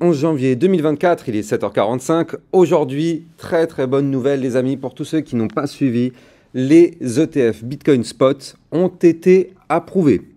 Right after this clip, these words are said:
Alors, on va regarder ensemble qu'est-ce que ça apporte, qu'est-ce que ça fait, qu'est-ce que ça change par rapport au marché. On va regarder tout ça en détail. Mais d'abord, on regarde cette cryptomap qui est repassée dans le vert.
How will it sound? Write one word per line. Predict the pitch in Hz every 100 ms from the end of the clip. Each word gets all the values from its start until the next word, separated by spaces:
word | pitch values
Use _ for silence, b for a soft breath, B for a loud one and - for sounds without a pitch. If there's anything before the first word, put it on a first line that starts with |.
| _ _ _ b b b -
Alors, | 117 113
on |
va | 117
regarder | 107 135 127 143 131
ensemble | 143 156 135 101 92
qu'est-ce | 117 -
que | 110
ça | 120 92
apporte, | 98 - 160
qu'est-ce | - 139
que | 117
ça | 107 110
fait, | - 165 165
qu'est-ce | 165 135
que | 131
ça | - 110
change | - 123 -
par | 87
rapport | 90 92
au |
marché. | 92 101 165 156 B B -
On |
va | 104
regarder | 107 120
tout | 123 -
ça | 156
en |
détail. | 120 120 160 185 - B _
Mais | 147
d'abord, | 165 170 190 -
on | 156
regarde | 156 160 165
cette | - 147
cryptomap | - 147 151 147 156
qui | - 131
est |
repassée | 123 156 143 -
dans | 139 123
le |
vert. | 107 127 165 107